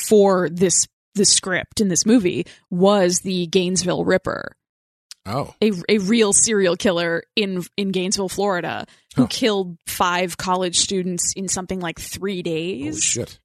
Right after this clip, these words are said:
Speaker 1: in nineteen ninety. And, um, Kevin Williamson kind of heard about it, and it freaked him out so bad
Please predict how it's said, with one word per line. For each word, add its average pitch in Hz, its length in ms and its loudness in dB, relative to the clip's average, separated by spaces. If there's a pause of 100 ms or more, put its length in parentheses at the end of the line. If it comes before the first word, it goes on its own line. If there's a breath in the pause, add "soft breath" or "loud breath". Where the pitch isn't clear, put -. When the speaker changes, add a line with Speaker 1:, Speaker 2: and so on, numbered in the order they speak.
Speaker 1:
in 220 200 2
nineteen 190 340 -2
ninety. 202 420 -4
And, 202 260 -2
um, 170 500 -4 (360)
Kevin 196 220 -2
Williamson 180 720 -4 (300)
kind 180 260 -4
of 165 300 -8 (440)
heard 208 280 0
about 247 260 0
it, 277 260 0
and 190 160 -2
it - 140 -8
freaked - 280 -4
him 208 80 -2
out 175 200 -4
so 185 160 -4
bad 180 480 -6